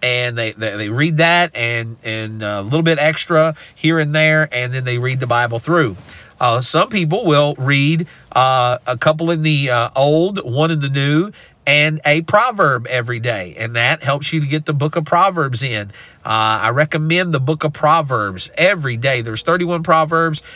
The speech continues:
There is, uh, between twenty-eight and thirty-one days in a month, enough to cover every single day, and that's a blessing. But sometimes people will do that. Sometimes people will read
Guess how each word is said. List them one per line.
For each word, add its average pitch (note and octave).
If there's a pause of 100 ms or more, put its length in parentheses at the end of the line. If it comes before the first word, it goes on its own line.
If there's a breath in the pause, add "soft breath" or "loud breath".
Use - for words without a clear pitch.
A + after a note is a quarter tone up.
(180 loud breath)
There C#3+
is, A#2+
uh, A#2
between B2+
twenty-eight D#3+
and A#2+
thirty-one D#3
days D3
in B2+
a A#2
month, D#3 (340 loud breath)
enough D3
to B2+
cover C#3+
every F3
single D3
day, D3 (420 loud breath)
and A#2+
that's B2
a A#2
blessing. A2+
But B2+
sometimes E3+
people D#3+
will D3+
do D3+
that. E3 (260 loud breath)
Sometimes G3+
people F#3
will E3+
read E3